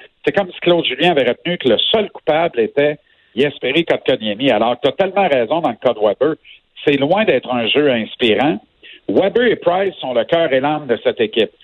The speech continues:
C'est ce que Claude Julien dit, c'est ce que Marc Bergevin dit, c'est ce que Jeff Molson pense. Ni l'un ni l'autre n'est à niveau depuis le début de la saison.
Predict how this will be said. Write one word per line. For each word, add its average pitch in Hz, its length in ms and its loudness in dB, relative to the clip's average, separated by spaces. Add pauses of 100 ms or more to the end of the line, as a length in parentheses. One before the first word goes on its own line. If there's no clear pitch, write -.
(300)
C'est 139 120 2
ce - 60 -8
que 123 100 2
Claude 196 260 0
Julien 170 320 -2 (100)
dit, 175 200 -2
c'est 151 80 2
ce - 60 -12
que 123 120 0
Marc 165 240 -2
Bergevin 139 480 0 (140)
dit, 165 160 -2
c'est - 100 0
ce - 100 -20
que 110 80 2
Jeff 143 240 2
Molson 127 380 -2 (160)
pense. 143 300 -2 (640)
Ni 190 120 4
l'un 196 260 2 (160)
ni 147 80 4
l'autre 151 480 2
n'est 113 180 -2
à 127 80 2
niveau 113 400 -2
depuis 113 200 0
le 107 60 -6
début 117 200 0
de 120 80 -2
la 98 160 0
saison. 113 420 0